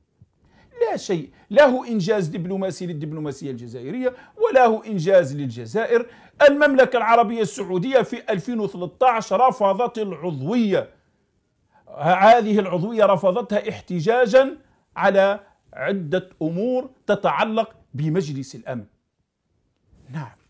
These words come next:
حيث في أكتوبر تشرين الأول ألفين وثلاثة عشر أعلنت المملكة العربية السعودية رفضها شغل مقعد غير دائم من مقاعد مجلس الأمن الدولي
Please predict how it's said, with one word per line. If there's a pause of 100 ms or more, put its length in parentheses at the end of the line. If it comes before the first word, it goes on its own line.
(480)
حيث
في
أكتوبر
تشرين
الأول
ألفين
وثلاثة
عشر
أعلنت
المملكة
العربية
السعودية
رفضها
شغل
مقعد
غير
دائم
من
مقاعد
مجلس
الأمن
الدولي